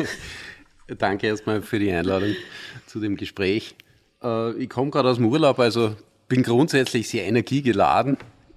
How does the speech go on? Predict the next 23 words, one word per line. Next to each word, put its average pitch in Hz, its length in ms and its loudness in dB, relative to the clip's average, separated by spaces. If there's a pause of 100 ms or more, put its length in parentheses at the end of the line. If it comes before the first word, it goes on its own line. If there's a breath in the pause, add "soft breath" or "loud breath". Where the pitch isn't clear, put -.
(120)
Energiesparmodus 104 1000 -2
natürlich, 101 680 -8 (260)
sobald 98 340 -8
man 104 100 -4
Techniker 104 420 -2
ist, 101 160 -2
eine 98 120 -2
anständige 95 480 -4
Ausbildung 98 460 -4 (380 soft breath)
erfahren 104 580 -2
hat, 101 340 -4 (420)
ist 104 220 -6
man 95 100 0
immer 98 240 -2
versucht, 92 440 -8
in 92 100 -4
seinem 92 220 -2
Wirken 95 340 -4
und 87 140 -6
in 85 100 -6
dem, 85 180 -4
was 85 160 -6
man, 90 200 -4